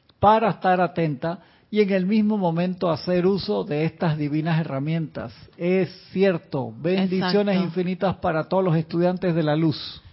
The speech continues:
Speaker 2: Cierto. Pero ahí es donde uno tiene que mostrar esa fortaleza,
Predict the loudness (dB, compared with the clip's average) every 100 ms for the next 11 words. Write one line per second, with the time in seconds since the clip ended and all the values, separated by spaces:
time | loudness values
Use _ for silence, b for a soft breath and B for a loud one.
0 | b b -14 -4 -2 -2 -4 -4 -4 -8
1 | B B B B -20 b b b b b
2 | b b 0 2 4 4 2 0 -2 -4
3 | -2 -4 -2 -2 -4 0 0 0 -2 -2
4 | -4 0 2 2 2 -2 -6 -8